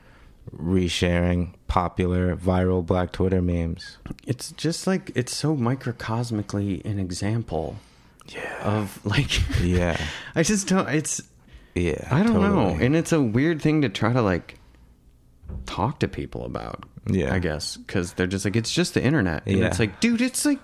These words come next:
Speaker 2: come on, you're making an exact example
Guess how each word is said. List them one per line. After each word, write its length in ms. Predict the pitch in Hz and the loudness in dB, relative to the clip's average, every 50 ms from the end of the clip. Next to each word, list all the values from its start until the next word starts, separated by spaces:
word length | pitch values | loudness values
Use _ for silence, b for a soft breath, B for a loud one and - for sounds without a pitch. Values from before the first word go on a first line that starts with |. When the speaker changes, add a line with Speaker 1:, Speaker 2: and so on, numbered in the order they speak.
| - - | -6 -6
Speaker 2:
come 240 | - - 220 208 175 | -2 0 2 4 4
on, 240 | 160 160 156 143 | 4 4 4 4
you're 120 | 131 131 135 | 4 4 4
making 520 | 131 135 151 175 180 - 190 185 175 151 | 4 4 2 2 0 2 2 2 4 4
an 280 | 123 104 95 92 - - B B B B B B B B B B B - | 4 4 2 0 -4 -8 B B B B B B B B B B B -4
exact 560 | - 123 101 98 95 - 147 165 185 190 - | -2 0 0 0 2 2 4 4 2 2 0
example 800 | 165 123 101 92 98 107 110 127 127 123 - 71 57 50 50 b | 0 0 0 0 2 2 4 2 2 0 0 -2 -2 -2 -4 b